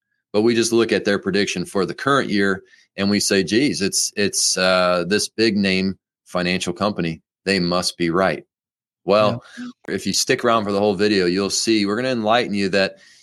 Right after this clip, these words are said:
Speaker 1: even though the, the names are big, they are names that you've heard, it doesn't mean that you should just blindly start following and listening to everything they say. And, uh, yeah, we're gonna name some names, Jay, today. It's, it's just part of the exercise. There's, there's no hard feelings,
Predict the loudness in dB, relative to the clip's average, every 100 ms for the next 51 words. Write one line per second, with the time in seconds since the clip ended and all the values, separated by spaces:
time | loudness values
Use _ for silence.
0 | _ 0 2 2 2 4 4 2 0 0
1 | 0 -2 -4 -2 0 0 -2 0 -2 2
2 | 0 0 -4 -4 0 0 0 -2 -2 0
3 | -2 0 -2 2 0 0 -4 _ _ _
4 | _ -4 -2 2 2 2 0 0 2 2
5 | 2 0 0 -2 0 -2 -4 0 2 2
6 | 2 2 2 0 0 0 0 0 0 -2
7 | -2 -2 -4 -6 -6 -6 -6 -6 0 2
8 | 0 -2 -20 -12 -2 2 2 0 0 0
9 | 2 2 2 2 2 2 2 0 -2 -2
10 | -2 -2 -2 0 2 2 -2 -4 0 2
11 | 0 -2 -6 -8 -6 -6 0 0 2 2
12 | 2 0 -4 -2 2 2 2 -2 -8 -10
13 | -4 0 2 2 0 0 0 2 2 0
14 | -2